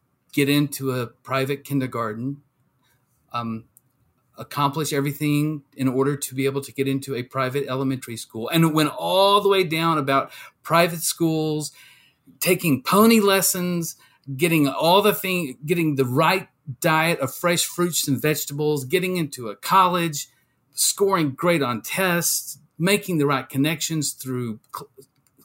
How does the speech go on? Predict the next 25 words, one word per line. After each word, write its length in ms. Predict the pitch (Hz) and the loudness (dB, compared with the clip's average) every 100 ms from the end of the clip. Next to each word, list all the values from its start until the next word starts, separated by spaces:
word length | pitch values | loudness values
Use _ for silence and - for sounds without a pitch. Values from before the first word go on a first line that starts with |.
| - | -10
civic 460 | - - 190 185 | -2 2 2 0
clubs, 480 | - 175 165 160 147 - | -6 0 2 2 -2 0
all 180 | 185 202 | 2 2
the 100 | 190 | 0
things 300 | 190 180 160 | -4 -4 -4
you 60 | |
can 140 | 165 143 | -6 -4
imagine, 600 | 131 131 123 113 107 110 _ - - - _ _ _ _ - | -2 -2 -4 -6 -6 -8 _ -20 -20 -20 _ _ _ _ -4
and 180 | 147 143 | -2 2
then 180 | 147 131 | 2 2
getting, 360 | 165 165 160 | 2 0 -2
landing 600 | 135 170 185 180 175 170 - _ | -2 -2 -2 -2 -2 -4 -8 _
a, 380 | 135 117 113 113 - _ _ _ _ _ _ - - | -8 -6 -6 -10 -16 _ _ _ _ _ _ -16 -4
an 140 | 135 135 | -2 0
entry-level 560 | 185 180 185 165 156 | -2 0 0 0 -4
job 640 | 131 151 147 143 139 135 135 _ _ _ _ _ | -4 -2 0 2 0 -2 -8 _ _ _ _ _
that 240 | 139 131 - | -2 0 0
im-, 320 | 123 135 147 - | 0 0 0 -4
that 200 | 131 - | -6 -2
allows 480 | 131 139 143 143 - | 0 2 2 2 -2
for 280 | - 127 120 | -2 -2 0
immediate, 640 | 123 131 165 185 185 156 _ _ _ | 0 2 0 0 -2 -2 _ _ _
quick 320 | - 185 - | -4 -4 -4
promotion, 800 | 147 139 151 151 - 143 143 139 _ - - _ _ _ _ _ _ _ | -2 0 0 -2 -2 -2 -2 -4 _ -20 -20 _ _ _ _ _ _ _
s-, 280 | - - | -4 -4